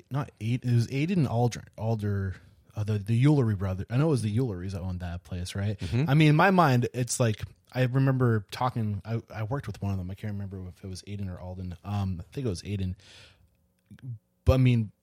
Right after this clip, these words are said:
Speaker 1: I know why that restaurant's not around anymore. I knew it had issues with, like, a lot of what other restaurants have issues with is, like, the,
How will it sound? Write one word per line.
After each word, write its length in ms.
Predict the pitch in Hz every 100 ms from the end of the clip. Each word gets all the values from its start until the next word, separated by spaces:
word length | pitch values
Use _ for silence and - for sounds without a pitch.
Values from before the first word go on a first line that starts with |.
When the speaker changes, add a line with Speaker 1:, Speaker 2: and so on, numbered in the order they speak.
| _ _ _ _ - _
Speaker 1:
I 160 | 117 143
know 180 | 170 127
why 200 | 117 110
that 160 | 107
restaurant's 440 | 98 98 - 90 -
not 140 | 87
around 220 | 82 78
anymore. 340 | 76 76 80 71
I 120 | 92
knew 200 | 107 104
it 60 | 98
had 200 | 104 101
issues 360 | 113 - 107 95
with, 160 | 101
like, 120 | 104 90 - -
a 100 | -
lot 320 | 110 120 120
of 100 | 110
what 140 | 117 -
other 220 | 123 139
restaurants 420 | 98 95 95 95
have 160 | 95 87
issues 320 | 92 95 87
with 200 | 90 92
is, 140 | 92
like, 140 | 95 -
the, 260 | 95 90